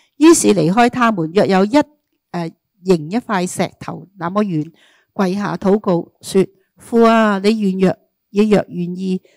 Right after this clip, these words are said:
就把這杯撤去。然而不要成就我的意思，只要成就你的意思。」有一位天使從天上顯現，加添他的力量。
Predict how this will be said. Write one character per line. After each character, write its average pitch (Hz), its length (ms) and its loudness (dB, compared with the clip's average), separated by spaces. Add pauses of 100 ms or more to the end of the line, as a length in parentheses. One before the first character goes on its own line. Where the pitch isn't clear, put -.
(160)
就 190 160 2
把 208 240 2
這 196 200 0
杯 226 220 2
撤 - 220 -8
去。 165 340 -10 (300)
然 196 180 2
而 170 300 -2 (360)
不 277 100 0
要 214 260 4
成 160 280 -8
就 160 220 -6
我 160 160 -4
的 214 60 -2
意 185 200 -6
思， - 180 -10 (440)
只 226 220 -4
要 175 120 0
成 143 280 -10
就 147 180 -8
你 143 160 -8
的 202 80 -10
意 180 180 -12
思。」 175 200 -8 (680)
有 226 140 4
一 302 80 6
位 233 200 4
天 269 240 0
使 170 420 -4
從 160 220 -8
天 240 200 -4
上 156 240 -2
顯 180 380 -10
現， 147 300 -12 (400)
加 214 180 0
添 196 380 -6
他 190 200 -14
的 180 120 -12
力 165 160 -16
量。 135 320 -14